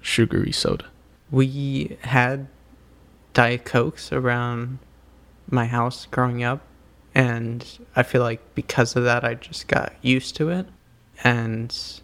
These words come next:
Speaker 2: I know some people are very anti and very push comes to shove on them, but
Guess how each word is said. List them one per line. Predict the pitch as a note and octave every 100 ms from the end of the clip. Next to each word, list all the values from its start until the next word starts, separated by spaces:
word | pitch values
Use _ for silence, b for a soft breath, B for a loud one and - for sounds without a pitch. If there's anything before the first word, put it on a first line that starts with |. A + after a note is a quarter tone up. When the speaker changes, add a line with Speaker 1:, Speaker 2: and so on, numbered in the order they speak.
| - _ -
Speaker 2:
I | C3
know | C3
some | - B2+ B2
people | C#3 B2 C3
are | A#2+ A2+
very | A#2+ A#2+ A#2 A2+ A2 A2+ B2 - - _ - - -
anti | A#2+ A#2+ - A#2+ A#2
and | A2+ A2+ A2+ A2+ A2+ C#3 F#3+ - _
very | C3+ B2 A#2 A2+ A2+ A#2 A#2+ C3+ - _
push | - C3 -
comes | A#2 A#2+ -
to |
shove | A2+ - A#2 -
on | F3 A#2
them, | A#2+ A#2+ C3+ b b b b _ _
but | B2+ A2+ G#2+